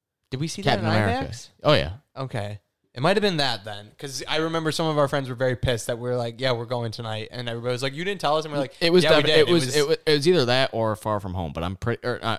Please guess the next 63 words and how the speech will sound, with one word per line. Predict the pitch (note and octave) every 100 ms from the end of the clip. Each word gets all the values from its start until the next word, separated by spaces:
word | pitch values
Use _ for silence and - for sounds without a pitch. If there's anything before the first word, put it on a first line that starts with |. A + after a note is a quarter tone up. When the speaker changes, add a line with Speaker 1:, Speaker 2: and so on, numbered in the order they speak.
| -
Speaker 2:
or | G#2+ F#2+ F#2+ _ _
Homecoming. | - A#2+ G#2+ G#2 C#3+
No, | G2 F#2+
it |
was | C3 C3+
definitely | C3 A2 G2
Civil | - E2+ E2
War, | C#2 A#2+
Speaker 1:
Okay. | A#2+
Speaker 2:
hundred | G#2 G2+
percent. | F#2 - - -
Speaker 1:
All | A#2
right. | G2+ - _ _ _ _ _ _ _ C3+
Yeah, | A2+ - _ -
but | A2+
that, | B2+ A#2+ G2+
I, | B2+ D3+
I, | B2+ E3+
you | D#3+ F3
showed | G3+ G3
me, | F#3
like, | F#3 D#3
a |
screenplay | D3 - F3 D#3 C#3 B2+ A#2+ A#2+ B2+
where | C3 B2+
it |
had, | C3 B2
like, | A#2+
an |
additional | A#2+ B2 A#2 B2
scene, | - A#2+
and | A2
I |
was | G#2+
like, | B2 -
"Okay, | D3+ B2
that | A#2 C3
does | B2 G#2+ -
add | B2 A2
a |
little | G#2+ G#2+
something." | A#2 G#2 -
So | A#2+ A2 - _ _ - _ -
maybe | C#3+ F3+
I'll | F3
sign | E3+ F3 E3
up | D#3+
for | - D3+ D3+
a |
free | A2
Speaker 2:
Yeah, | D3 G3
Speaker 1:
trial | - C3+
this | D#3+ G3
Speaker 2:
yeah, | A3
Speaker 1:
weekend | B2 B2
Speaker 2:
do | B2 B2
it. |
You | A#2
should | A#2+
Speaker 1:
and | A#2
Speaker 2:
check | C#3+ C#3
it |
out. | D#3 B2+ F2+